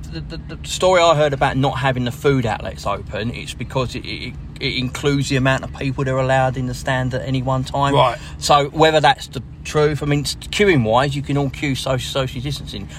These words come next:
Speaker 1: We all know what half time's like at most grounds. It's pointless going down
Speaker 2: Yeah.
Speaker 1: there 'cause you queue
Speaker 2: You're not
Speaker 1: for
Speaker 2: gonna get a
Speaker 1: ages
Speaker 2: pint, are you?
Speaker 1: for, for
Speaker 2: That's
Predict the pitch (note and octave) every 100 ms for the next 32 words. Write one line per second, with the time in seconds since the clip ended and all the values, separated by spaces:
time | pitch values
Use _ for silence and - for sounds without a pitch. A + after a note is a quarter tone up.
0 | - D#3+ D#3 B2+ A2+ G#2 A2+ G#2+ A#2 G#2+
1 | G#2+ G#2+ A#2 B2 G#2+ - G#2+ G#2 G#2+ -
2 | - C3 B2+ A2 C3+ A#2 C3 B2+ A2 B2
3 | B2 C3 C3+ D#3 D3 F#3+ C#3 C3+ - -
4 | G#3 F3+ F#3 D#3+ D3+ C3+ D#3+ D#3+